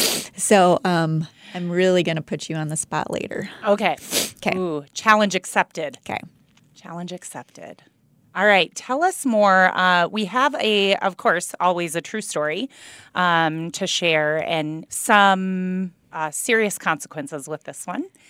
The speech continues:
Speaker 2: and
Speaker 1: Yeah.
Speaker 2: long-term consequences with this one, which is why we tell some of these stories, right? Because we recognize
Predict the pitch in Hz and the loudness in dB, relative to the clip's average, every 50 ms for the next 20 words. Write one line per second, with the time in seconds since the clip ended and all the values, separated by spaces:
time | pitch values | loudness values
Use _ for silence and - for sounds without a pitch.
0 | - - _ _ - 233 247 254 247 254 226 220 226 262 294 320 277 - 302 370 | -20 -20 _ _ 0 0 2 2 0 0 4 4 4 4 4 2 0 0 -2 -2
1 | 330 - 208 180 165 - - - - 160 139 - 151 143 170 156 156 - - 160 | -2 -2 -2 -2 -2 -6 -10 -10 -10 -10 -8 -8 -10 -10 -8 -10 -10 -8 -10 -10
2 | 160 - 185 180 180 202 240 233 - 277 247 214 226 220 240 240 254 254 254 233 | -8 -6 -6 -6 0 2 2 2 4 0 0 0 0 4 6 6 6 4 2 -4
3 | - - 202 185 - - 165 170 160 - 165 156 147 - - 156 139 127 - - | -2 -2 -2 -2 -2 -6 -8 -8 -10 -10 -12 -12 -10 -8 -8 -8 -8 -8 -12 -14
4 | - 190 - 185 160 156 160 - - 196 175 - - - 180 170 170 165 165 160 | -12 -10 -6 -4 -4 -4 -4 -6 -10 -14 -16 -14 -4 0 2 2 2 2 0 -4
5 | - - - - - - _ _ _ 190 190 226 226 247 240 226 196 - - 220 | -10 -14 -18 -20 -20 -20 _ _ _ -6 -4 -2 -2 2 2 2 2 2 -2 -8
6 | 202 202 170 160 160 170 190 247 370 370 - - - | -6 -4 -4 -4 -4 -4 -6 -6 -6 -6 -8 -8 -10